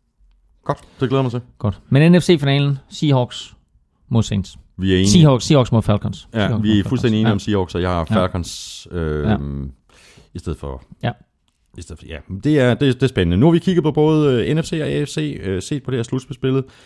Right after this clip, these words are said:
Speaker 1: Så er det så nærliggende at, øh, at komme med et, øh, bud på, hvordan, øh, Super Bowl
Speaker 2: Mm.
Speaker 1: enoghalvtreds ikke, hvordan den kommer til at gå, men hvem der kommer til at spille imod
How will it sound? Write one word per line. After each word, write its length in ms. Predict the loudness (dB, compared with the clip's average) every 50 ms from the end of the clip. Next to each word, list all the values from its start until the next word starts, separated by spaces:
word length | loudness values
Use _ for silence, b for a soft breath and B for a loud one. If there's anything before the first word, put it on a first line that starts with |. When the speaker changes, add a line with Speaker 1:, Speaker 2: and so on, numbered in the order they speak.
| b b b b b b
Speaker 1:
Så 140 | -6 -2 -2
er 40 | -2
det 100 | 0 0
så 60 | 0
nærliggende 500 | 2 2 2 2 0 -2 -2 -2 -4 -2
at, 240 | -4 -6 -6 -4 -2
øh, 280 | 0 0 0 0 -2
at 100 | -4 -8
komme 300 | -4 -4 -2 -2 0 0
med 180 | 0 -2 -2 -4 -6
et, 200 | -8 -8 -6 -6
øh, 100 | -8 -6
bud 180 | -2 -2 -4
på, 180 | -2 -2 -6 -4
hvordan, 420 | -4 -4 -4 -2 -2 -4 -4 -4
øh, 500 | -6 -6 -4 -4 -4 -4 -4 -4 -6 -6
Super 380 | -8 -12 -12 -8 -8 -8 -8 -8
Bowl 300 | -8 -6 -6 -4 -6 -4 -2
Speaker 2:
Mm. 160 | 0 2 2
Speaker 1:
enoghalvtreds 540 | 2 2 0 -2 -6 -6 -6 -6 -8 -8 -6
ikke, 200 | -8 -10 -10 -8
hvordan 240 | -8 -8 -6 -6 -8
den 100 | -10 -10
kommer 160 | -12 -12 -10
til 100 | -10 -12
at 60 | -8
gå, 180 | -4 -4 -4 -4
men 160 | -4 -6 -6
hvem 280 | -4 -4 -6 -6 _ _ _ _ _ _ _ _ _ -12 -12
der 60 | -10
kommer 200 | -8 -8 -8 -8
til 120 | -8 -10
at 60 | -12
spille 280 | -10 -8 -8 -8 -8 -8 -10 -10
imod 260 | -8 -8 -8 -8